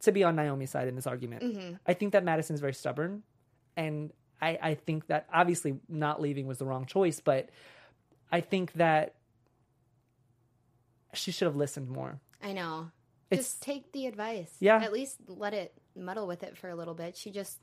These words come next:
Speaker 2: is so quick to be like, "No, I'm gonna parent the way I, I'm gonna just live
Speaker 1: Yeah.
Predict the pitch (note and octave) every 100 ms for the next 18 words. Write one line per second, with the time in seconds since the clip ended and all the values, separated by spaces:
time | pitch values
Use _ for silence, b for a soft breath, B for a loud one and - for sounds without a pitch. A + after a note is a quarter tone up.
0 | - F#3 - F#3+ F3+ - F3+ - F3 E3
1 | D#3+ F#3 F3+ F3 E3+ F3 E3+ E3 E3 D#3+
2 | D#3+ D3+ D3+ D3+ D#3+ - F3+ F3+ F3+ D3
3 | D#3+ D#3+ D#3+ E3 E3 D#3 - E3+ G#3 G3+